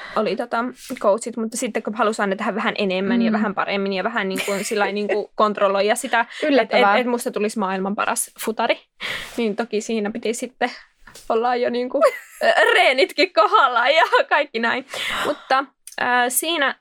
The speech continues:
Speaker 1: no joo, sitten mä tanssin siinä ja jonkun aikaa samaan syssyyn. Ja sitten taitoluistelu tuli tosi vahvasti niin kuin varsin myöhään. Olinkohan mä kolmetoista,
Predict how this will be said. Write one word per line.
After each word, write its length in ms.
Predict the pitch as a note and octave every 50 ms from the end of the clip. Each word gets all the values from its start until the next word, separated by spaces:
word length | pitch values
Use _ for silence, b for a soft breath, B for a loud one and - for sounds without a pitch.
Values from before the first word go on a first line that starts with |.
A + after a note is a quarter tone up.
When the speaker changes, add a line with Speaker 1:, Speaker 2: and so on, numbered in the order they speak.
| _ -
Speaker 1:
no 120 | D4+ F4
joo, 200 | E4 C#4 G#3 A3
sitten 260 | A3+ D#4 C#4 - C#4+ C#4
mä 140 | B3 F#3 -
tanssin 420 | - C4+ C#4 D4+ - - C#4+ C4+
siinä 280 | C4+ C#4+ C4 B3 A#3+ A#3
ja 200 | A3+ A3+ G#3+ - _ _ _ _ - - - - - - _ _ _ _ - - - -
jonkun 340 | B3 A3+ A3+ A3+ A#3 A3
aikaa 380 | - A3+ A3 G#3+ A3 - G#3 A3
samaan 640 | A3 - A3 G#3+ G#3+ G#3 G#3 G#3 G#3 G#3 G#3 G#3+ - _ _ _ _ - - - _ _ - -
syssyyn. 600 | - - - - A3+ A3+ - - - - A3+ A3+
Ja 60 | A3+ B3
sitten 320 | C#4 C4+ C4 - C5 - - -
taitoluistelu 720 | B3+ A#3+ G#3+ G#3 G#3+ G3 F#3+ G3 A3 - - G#3+ A3 A3
tuli 240 | A3+ A3 A3 G3+ A3
tosi 340 | - G#3+ A3 - A3 F#3 A3
vahvasti 540 | - - - - - B3+ B3 - - B3+
niin 260 | B3+ B3+ B3+ B3+ B3+ B3+
kuin 180 | C#4 C4+ - B B B B B B B B B B B B B B B B B B B B B B - _ _ _ - A3 A#3
varsin 360 | D4 E4 D#4+ D#4 - C4+ A#3+
myöhään. 600 | A#3+ A#3+ B3 A3+ F3+ D#3 G3 A3+ A3+ - G#3 -
Olinkohan 300 | C#4 D#4 D4+ D4+ D#4 C4
mä 260 | A#3 A3 G#3+ G3 - - _ _ _ _ _ _ _ _ _ _ _ _ _ _ _ _
kolmetoista, 960 | - - G#3 G3+ G3 G3+ A3 A#3 C4 C4 C#4+ C#4+ D4 D4+ C#4+ - - - F#4+